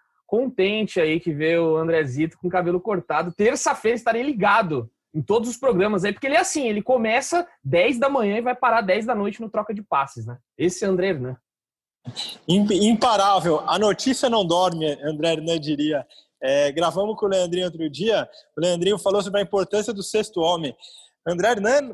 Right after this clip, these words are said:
Speaker 2: mais do que nosso sexto homem, nosso décimo segundo jogador, sempre vem pra acrescentar aqui, né? A satisfação, vamos debater muito São Paulo aí, Razá.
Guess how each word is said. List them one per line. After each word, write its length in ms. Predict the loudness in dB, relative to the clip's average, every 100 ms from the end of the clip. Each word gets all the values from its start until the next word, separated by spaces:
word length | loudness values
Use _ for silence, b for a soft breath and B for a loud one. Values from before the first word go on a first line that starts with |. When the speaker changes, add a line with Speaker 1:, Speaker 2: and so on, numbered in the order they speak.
| -2
Speaker 2:
mais 280 | 0 0
do 120 | -4 -6
que 80 |
nosso 240 | -4 -4 -4
sexto 280 | -8 -4 -4
homem, 260 | -2 -4
nosso 260 | -8 -8 -4
décimo 400 | -2 -2 -4 -6
segundo 380 | -8 -8 -6 -2
jogador, 480 | 0 0 0 -2
sempre 340 | -4 -10 -6 -6
vem 160 | -4
pra 120 | -2 -2
acrescentar 520 | -2 -2 -4 0 0
aqui, 320 | 0 -4 -4
né? 160 | -6 -10 b b b
A 100 | -6
satisfação, 680 | -2 -4 -2 -2 0 0 0
vamos 340 | 0 -2 -4 -2
debater 380 | 0 0 2
muito 300 | 0 0 -2
São 160 | -2 -4
Paulo 280 | 0 0 2
aí, 140 | 0
Razá. 380 | 0 -2 -2 -6